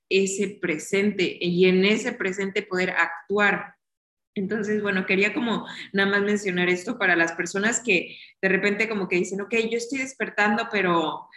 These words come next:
pero como que ahí voy", o sea, como que muchas de estas cosas son, entre comillas, nuevas para mí, em,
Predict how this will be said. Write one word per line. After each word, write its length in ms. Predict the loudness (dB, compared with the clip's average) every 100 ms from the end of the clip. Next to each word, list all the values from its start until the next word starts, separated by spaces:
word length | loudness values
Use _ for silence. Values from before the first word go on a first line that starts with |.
| -2
pero 160 | 2 4
como 180 | 4 4
que 120 | 4
ahí 140 | 6
voy", 340 | 6 6 6 4
o 40 |
sea, 200 | 2 -2
como 180 | -2 0
que 80 | 0
muchas 320 | 0 -2 -4
de 60 |
estas 240 | -8 -10 -6
cosas 240 | -4 -2
son, 200 | 0 -2 -4 -14 -20 _ _ _ 2
entre 380 | 2 4 4 4
comillas, 400 | 4 4 4 4
nuevas 380 | 4 6 4
para 240 | 2 2 4
mí, 460 | 4 2 0 -4 -14 -20 -12 0
em, 680 | 4 6 6 2 -2 -6